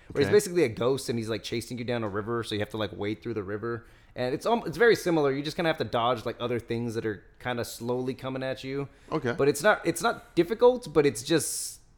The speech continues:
Speaker 1: i-, this is the first time you actually encounter, you, you kinda, like, tidbits of this character you kinda see throughout the game, but this is the first time you actually encounter him one-on-one.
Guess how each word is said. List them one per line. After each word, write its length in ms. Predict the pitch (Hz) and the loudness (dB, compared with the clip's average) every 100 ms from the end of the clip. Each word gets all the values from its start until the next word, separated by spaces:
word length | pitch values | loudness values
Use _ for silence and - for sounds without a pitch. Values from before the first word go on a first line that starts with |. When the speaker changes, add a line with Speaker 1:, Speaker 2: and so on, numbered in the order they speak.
| - - - | -20 -20 -8
Speaker 1:
i-, 60 | 151 | -2
this 160 | 170 190 | -2 -2
is 100 | 185 | 0
the 100 | 175 | 0
first 560 | - 160 165 - - - | 2 0 2 -4 -8 -4
time 220 | 151 156 | 0 0
you 140 | 143 | 0
actually 540 | - 139 - 147 139 127 | 0 -2 -2 -4 -4 -4
encounter, 440 | 120 - 117 135 | -6 -4 -4 -4
you, 340 | 123 127 131 123 | -4 -8 -12 -12
you 120 | 127 | -12
kinda, 260 | 135 165 160 | -6 -2 0
like, 280 | 131 110 - - - - _ | -2 -4 -8 -20 -20 -20 _
tidbits 400 | - 147 139 160 | -4 -2 0 0
of 100 | 160 | 0
this 120 | 151 - | -2 -2
character 340 | 160 160 156 | -2 -2 -4
you 120 | 151 | -10
kinda 380 | 123 147 135 123 | -6 -4 0 -2
see 380 | 110 - 131 131 | -4 -8 -8 -8
throughout 320 | - 123 123 | -4 -4 -2
the 40 | 120 | -4
game, 280 | 110 117 131 | -2 -2 -2
but 120 | 110 | -2
this 80 | 123 | -4
is 80 | 117 | -4
the 80 | 117 | -4
first 240 | 123 - | -4 -4
time 140 | 123 | -4
you 80 | 110 110 | -4 -6
actually 520 | 113 - 123 117 117 | -8 -6 -6 -4 -4
encounter 320 | 107 113 117 | -6 -6 -4
him 320 | 113 117 113 104 - | -4 -4 -6 -10 -6
one-on-one. 640 | 120 117 104 101 120 156 | -4 -2 -2 0 0 0